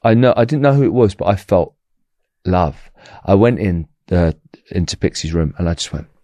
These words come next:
<laughs>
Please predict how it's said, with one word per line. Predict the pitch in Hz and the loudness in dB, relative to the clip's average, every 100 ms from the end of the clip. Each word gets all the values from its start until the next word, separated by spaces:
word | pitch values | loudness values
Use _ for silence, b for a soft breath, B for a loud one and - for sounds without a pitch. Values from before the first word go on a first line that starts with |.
| 139 - | -20 -20
<laughs> | - - - - - 254 - 480 - 523 - - - - 247 453 - 170 175 - 180 - - 113 92 - - - - - - | -16 -12 -12 -6 -2 0 2 2 4 4 2 2 2 2 2 4 2 2 -2 -2 -4 -6 -8 -6 -6 -6 -6 -6 -8 -10 -8